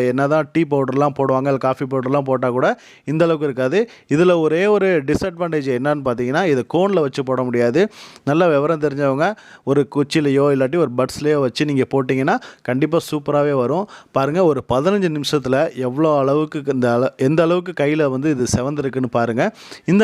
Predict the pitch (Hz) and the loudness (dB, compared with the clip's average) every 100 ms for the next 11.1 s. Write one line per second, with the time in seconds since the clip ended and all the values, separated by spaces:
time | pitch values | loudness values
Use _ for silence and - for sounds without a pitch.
0 | 196 180 196 180 151 120 127 143 151 131 | 2 0 0 0 0 -2 -2 0 0 -2
1 | 139 135 127 131 139 127 131 127 131 139 | -4 -2 -2 -2 -2 -2 -2 -2 -2 0
2 | 160 - - - 160 185 143 147 151 160 | -2 -6 -10 -4 0 0 -2 -8 -8 -8
3 | 135 135 135 131 143 127 117 127 123 127 | -4 -4 -2 -2 0 0 0 -4 -2 -2
4 | 120 117 113 151 - - 120 120 120 113 | -2 -2 -2 -2 -2 -2 -2 -2 -2 0
5 | 110 117 175 - - _ 139 180 226 220 | 0 0 -2 -6 -18 _ 0 4 2 2
6 | 170 165 180 151 139 160 185 139 165 - | 0 2 2 0 -2 -4 -6 -6 -6 -4
7 | 185 185 165 143 143 147 127 135 143 131 | -2 0 -2 -2 -2 0 0 0 -2 0
8 | 123 127 185 135 127 120 131 143 139 139 | 0 2 0 0 -2 -2 -2 0 0 -2
9 | 123 117 143 - 127 139 151 135 - 135 | -4 -2 -2 -2 0 2 2 0 -2 -4
10 | 135 135 131 123 123 117 113 110 - 247 | -2 -2 -2 -2 0 0 -2 -2 -4 -2
11 | 120 | 0